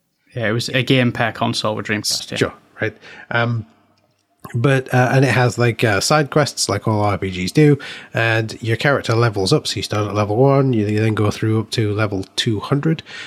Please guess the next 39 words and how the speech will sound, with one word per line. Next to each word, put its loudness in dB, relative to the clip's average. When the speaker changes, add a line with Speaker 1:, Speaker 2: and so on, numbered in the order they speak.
Speaker 2:
There 4
are 4
only 4
four 4
areas 6
in 4
the 4
game, 2
and -2
there 2
is 4
a 0
pretty 0
solid, 0
simple 0
storyline. 4
But 2
when 4
you 4
finish 0
the 0
game, 2
uh, 0
and -6
finish 2
all 4
four 4
of 0
the 2
levels 0
and -4
figure 0
out 0
the, -2
the -4
secret 0
to 0
the 0
story, 2